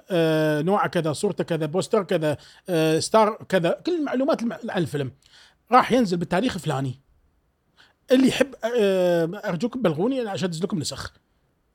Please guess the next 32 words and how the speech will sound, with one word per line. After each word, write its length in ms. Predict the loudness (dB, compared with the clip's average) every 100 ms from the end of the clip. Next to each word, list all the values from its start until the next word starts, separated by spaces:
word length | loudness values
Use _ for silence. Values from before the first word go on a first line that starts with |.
| _ _ -20 _ -10
آه، 80 | 0
هذا 200 | 2 2
نوع، 120 | 0 0
اللي، 200 | 2 2
اللي، 400 | 2 2 2 6
اللي 120 | 4
يحب، 280 | 6 4 6
هذا 160 | 4
نوع 140 | 4 2
من 120 | 0
الكيرتسي، 720 | 2 2 0 4 2 2 -4
من 100 | 0
ال-، 220 | 0 -2 -6 -20 -10 -2
من 60 |
المجاملة 480 | 2 4 4 4 2
أقولها. 260 | -2 -8 -8
ما، 260 | -2 -2 -2 -4
ما، 140 | -6 -4
ما 140 | -6
تحب 280 | -2 0 2
أوريك، 360 | 2 2 -2 -4
أنا 80 |
ما، 200 | -6 -8 -12 -10
<laughs> 160 | 0
أنا 100 | 2
بعاملك 300 | 4 4 4
مثل 280 | 0 0 0
ما 60 | 0
يجي 180 | -2 -4
لك 100 | -4
فيلم 160 | -4
منك 340 | -4 -6 -10